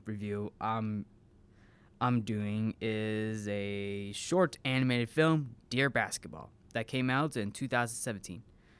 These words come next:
Now, before, before I say why, I just want to let you know that, uh, this has to deal with sports, and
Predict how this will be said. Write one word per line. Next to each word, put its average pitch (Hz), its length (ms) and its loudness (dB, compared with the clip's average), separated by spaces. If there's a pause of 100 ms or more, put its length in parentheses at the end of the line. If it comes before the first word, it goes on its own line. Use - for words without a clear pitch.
(320)
Now, 107 300 -2
before, 117 320 -4
before 123 280 0
I 120 60 2
say 113 160 -2
why, 131 440 0 (140)
I 110 140 -2
just 120 220 -2
want 135 160 2
to 165 80 2
let 165 140 2
you 202 60 2
know 175 380 4 (300)
that, 113 440 0 (760)
uh, 110 400 0
this 131 320 -2
has 131 300 2
to - 60 -6
deal 123 360 2
with 113 140 0
sports, 156 580 0
and 113 380 -2